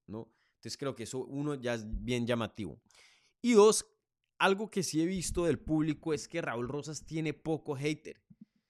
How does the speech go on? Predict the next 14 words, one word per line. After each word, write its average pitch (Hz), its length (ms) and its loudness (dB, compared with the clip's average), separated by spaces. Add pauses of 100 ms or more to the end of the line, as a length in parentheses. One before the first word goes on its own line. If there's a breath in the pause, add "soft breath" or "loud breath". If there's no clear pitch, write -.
(120)
Seguro 185 400 -2
que 190 100 0
los 127 180 0
hay, 135 220 0 (220)
pero 143 200 2
hay 151 100 4
mucha 185 340 0
gente 185 320 -2
que 160 120 -6
como 127 300 -4
lo 113 160 0
ve 123 160 -4
como 156 240 -4
un, 139 380 -6